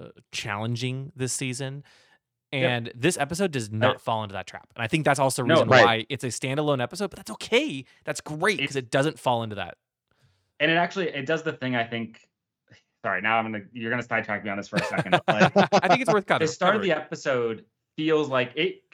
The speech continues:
Speaker 2: it felt like we were starting the middle of the formula
Speaker 1: Yeah.
Speaker 2: with Sid has sent them on a mission to deliver something to someone else.
Speaker 3: Mm-hmm.
Speaker 2: And I think what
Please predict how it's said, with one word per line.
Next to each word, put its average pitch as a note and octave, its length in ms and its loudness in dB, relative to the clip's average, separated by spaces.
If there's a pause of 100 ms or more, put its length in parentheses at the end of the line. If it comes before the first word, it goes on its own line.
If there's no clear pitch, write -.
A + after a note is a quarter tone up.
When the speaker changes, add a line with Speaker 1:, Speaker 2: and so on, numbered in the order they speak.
Speaker 2:
it F3 300 -8
felt D#3 180 2
like B2+ 180 -2
we B2+ 80 -4
were B2 60 0
starting A#2 340 -2
the A2 80 -6
middle G#2+ 520 -2
of G2+ 180 -6
the G2 60 -4
formula G2+ 600 -6
Speaker 1:
Yeah. A#2+ 80 -2
Speaker 2:
with A2+ 300 4
Sid D#3 240 4
has D#3 120 4
sent D3 120 2
them D3 100 4
on C3+ 100 6
a B2 40 2
mission A#2 280 0
to A2 40 -4
deliver A2 320 0
something A2 320 -4
to G2+ 60 -6
someone G2+ 280 -4
else. - 360 -8 (140)
Speaker 3:
Mm-hmm. A#2 380 2
Speaker 2:
And B2+ 40 4
I C#3 180 6
think E3 240 0
what C3+ 340 0